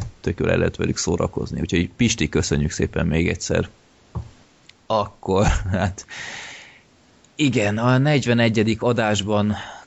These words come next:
karácsony a szeretet, szeretet ünnepére úgy határoztunk, hogy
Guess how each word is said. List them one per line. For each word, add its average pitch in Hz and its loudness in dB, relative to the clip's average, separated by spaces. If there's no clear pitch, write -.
karácsony 110 2
a - -6
szeretet, 92 0
szeretet 92 0
ünnepére 90 0
úgy 104 0
határoztunk, 90 -2
hogy 95 0